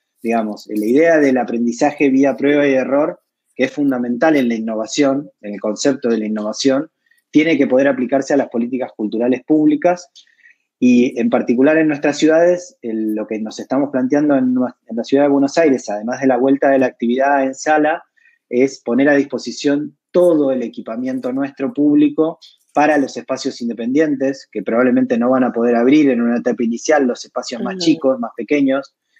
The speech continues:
Speaker 1: Entonces, cómo poder de repente darle un equipamiento público para que puedan realizar su actividad, o incluso el espacio público, estoy hablando de los anfiteatros al aire libre, cortar calles incluso, para que la actividad cultural pueda desarrollarse,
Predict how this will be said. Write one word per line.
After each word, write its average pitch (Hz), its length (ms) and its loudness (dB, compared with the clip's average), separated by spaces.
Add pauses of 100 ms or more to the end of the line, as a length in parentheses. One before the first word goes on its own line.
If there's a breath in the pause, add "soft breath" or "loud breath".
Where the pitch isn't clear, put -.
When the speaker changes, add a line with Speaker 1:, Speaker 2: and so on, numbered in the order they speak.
(160)
Speaker 1:
Entonces, 131 260 0
cómo 139 400 2 (180 loud breath)
poder 135 300 2
de 135 100 4
repente 135 360 0
darle 135 260 4
un 131 80 0
equipamiento 120 600 -2
público 135 400 2
para 107 200 -4
que 104 100 -6
puedan 123 220 -2
realizar 110 400 -4
su 117 100 -6
actividad, 127 600 0 (420 soft breath)
o 117 120 2
incluso 151 640 2
el 117 120 2
espacio 135 600 0
público, 120 560 0
estoy 117 220 -4
hablando 123 320 2
de 117 80 0
los 107 180 -4
anfiteatros 117 680 -4
al 110 120 -2
aire 110 200 -2
libre, 135 440 4
cortar 120 380 -4
calles 135 520 0
incluso, 135 560 -2 (360)
para 110 200 -4
que 113 100 -4
la 113 60 2
actividad 117 380 2
cultural 123 400 0
pueda 131 220 2
desarrollarse, 113 840 -4